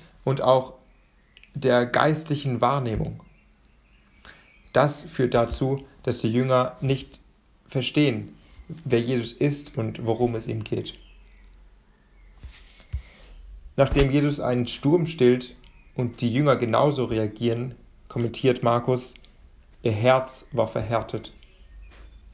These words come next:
Dass das Herz des, das Problem ist, wird dann in einer Debatte Jesu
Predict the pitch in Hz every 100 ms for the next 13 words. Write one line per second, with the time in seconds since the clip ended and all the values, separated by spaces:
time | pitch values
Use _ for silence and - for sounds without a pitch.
0 | - - - - - - - - - -
1 | - - 127 139 123 139 160 - 131 -
2 | - 123 120 123 113 127 139 143 - -
3 | 131 123 123 127 147 - 135 120 113 110
4 | 110 123 135 135 110 120 120 123